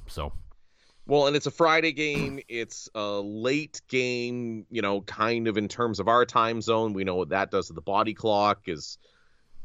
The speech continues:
Speaker 2: as you just said, you know, they've had some troubles move-, going east, as many teams have troubles going west for those odd night games against B C. So,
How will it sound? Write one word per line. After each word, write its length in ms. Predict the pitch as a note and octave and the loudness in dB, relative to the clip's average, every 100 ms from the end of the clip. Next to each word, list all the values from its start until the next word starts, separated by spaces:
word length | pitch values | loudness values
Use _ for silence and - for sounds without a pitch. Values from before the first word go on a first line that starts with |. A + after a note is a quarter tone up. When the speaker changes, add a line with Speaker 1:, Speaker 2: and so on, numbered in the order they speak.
| - | -10
Speaker 2:
as 140 | - | -6
you 120 | G#2+ | -4
just 240 | G#2+ F#2 - | 0 -2 0
said, 240 | F2 F2 | 0 0
you 80 | F2 | -4
know, 100 | E2+ | -4
they've 140 | E2 | -4
had 220 | D#2 F#2+ F#2+ | -2 -2 -4
some 120 | E2+ | -8
troubles 420 | - F#2+ F2+ F2 | -4 -4 -4 -6
move-, 640 | F2+ F#2 F2 G2+ F2 F#2+ G2+ | -6 -6 -6 -6 -8 -8 0
going 340 | G#2 G2+ F#2+ | 2 2 -2
east, 300 | F2+ F#2+ G#2 | -6 -4 -4
as 140 | F#2 D#2 | -4 -2
many 220 | F#2 F#2+ | 0 0
teams 260 | - G#2 F2+ | -2 -2 0
have 140 | E2 | -2
troubles 360 | - F#2+ F2 E2+ | 0 0 0 0
going 300 | F#2+ E2+ E2 | 0 0 2
west 220 | F#2+ - | 0 0
for 80 | F#2 | -2
those 180 | E2+ D#2+ | -4 -4
odd 280 | F2+ F2 E2+ | -2 0 0
night 280 | E2+ F#2 G#2 | -2 -4 -4
games 280 | F2+ F2 D#2+ | -6 -6 -4
against 300 | D#2+ E2 - | -4 -4 -6
B 180 | E2+ D2+ | -8 -8
C. 400 | - G#2 E2+ D#2 | -4 -2 -2 -4
So, 500 | - E2 D#2 C#2+ | -2 -2 0 -4